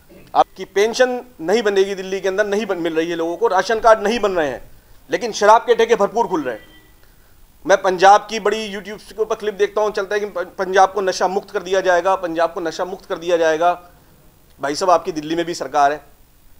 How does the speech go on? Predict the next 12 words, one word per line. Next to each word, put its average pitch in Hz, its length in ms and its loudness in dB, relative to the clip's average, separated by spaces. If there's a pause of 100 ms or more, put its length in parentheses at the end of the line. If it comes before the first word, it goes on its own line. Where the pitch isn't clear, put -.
(500)
दिल्ली 175 320 -2
में 190 140 4
भी 185 100 -6
वही 180 200 0
लोग 180 240 2
रहते 165 240 2
हैं 175 100 0
जो 170 80 -4
पंजाब 151 340 2
में 156 120 -2
रहते 143 220 -2
हैं। 131 220 -12